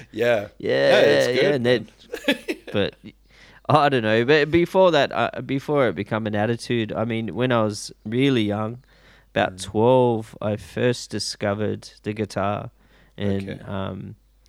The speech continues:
Speaker 2: you, I don't know how I, I went, I fluked it, but there was this, um, every Monday night there was this blues radio show on, um,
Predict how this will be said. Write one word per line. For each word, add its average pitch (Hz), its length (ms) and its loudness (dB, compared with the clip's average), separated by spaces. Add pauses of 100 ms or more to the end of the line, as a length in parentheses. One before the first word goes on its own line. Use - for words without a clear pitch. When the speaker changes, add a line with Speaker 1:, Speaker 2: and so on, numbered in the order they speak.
(200)
Speaker 2:
you, 135 400 -2
I 143 100 0
don't 175 140 0
know 139 160 2
how 143 300 4
I, 113 140 2 (120)
I 117 120 -2
went, 117 320 -4
I 101 200 -4
fluked 151 640 -8
it, 117 100 -8
but 101 160 -8
there 113 140 -2
was 113 160 -2
this, 113 320 -8
um, 107 420 -6
every 135 240 -4
Monday 127 380 -2
night 113 300 -4
there 107 120 -6
was 104 200 -10
this - 400 -10 (560)
blues 139 720 2 (140)
radio 117 680 0 (100)
show 101 520 -4 (100)
on, 107 500 -6
um, 101 500 -10